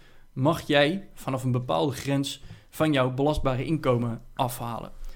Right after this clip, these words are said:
Nou, die grens, dat is één procent van jouw, eh, belastbare inkomen. Dus effectief, als jij inderdaad dertigduizend euro verdient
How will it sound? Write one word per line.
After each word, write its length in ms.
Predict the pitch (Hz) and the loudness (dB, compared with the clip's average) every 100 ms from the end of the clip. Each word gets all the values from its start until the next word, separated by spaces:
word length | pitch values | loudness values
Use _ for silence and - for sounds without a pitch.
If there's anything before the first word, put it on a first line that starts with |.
| - - - | -12 -18 -10
Nou, 200 | - 113 123 | -6 -6 -6
die 140 | 131 | -6
grens, 440 | 120 160 202 196 - | 2 6 6 2 -4
dat 200 | 139 156 | -4 -2
is 240 | 143 - - - - | -4 -4 -16 -20 -6
één 200 | 208 208 | -2 -2
procent 360 | 196 160 156 | 0 2 2
van 220 | 147 147 135 | 2 0 2
jouw, 300 | 123 135 - - - - | 2 2 -2 -20 -20 -16
eh, 120 | - - | -14 -10
belastbare 640 | - 156 185 - 139 131 139 | 0 4 4 4 2 2 4
inkomen. 460 | 190 185 139 113 - - - - - - | 4 6 6 4 -4 -18 -20 -20 -20 -2
Dus 300 | 135 170 - | 2 2 2
effectief, 480 | 156 147 - 196 196 | -2 -2 2 2 2
als 200 | 156 160 | 0 2
jij 220 | 139 131 | 4 2
inderdaad 420 | - 147 135 123 123 | 2 0 2 0 -2
dertigduizend 600 | 127 - 123 131 123 120 | -2 -2 2 2 2 0
euro 280 | 123 160 143 | 0 2 2
verdient 440 | 117 120 139 240 | 2 2 2 0